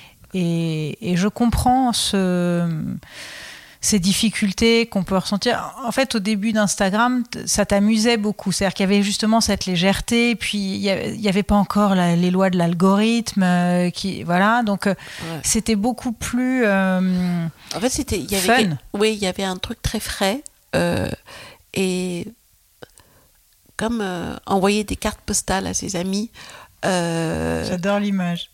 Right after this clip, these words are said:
Speaker 2: et même de... Il y avait, il y avait une chose qui m'intéressait, c'est pendant ce temps-là.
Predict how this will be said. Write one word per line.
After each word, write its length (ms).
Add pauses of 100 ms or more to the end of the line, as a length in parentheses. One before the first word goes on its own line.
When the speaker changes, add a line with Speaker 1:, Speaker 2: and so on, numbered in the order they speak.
Speaker 2:
et 340
même 520 (360)
de... 520 (1040)
Il 100
y 40
avait, 200 (1040)
il 80
y 40
avait 180 (100)
une 140
chose 180
qui 140
m'intéressait, 580
c'est 160
pendant 380
ce 160
temps-là. 380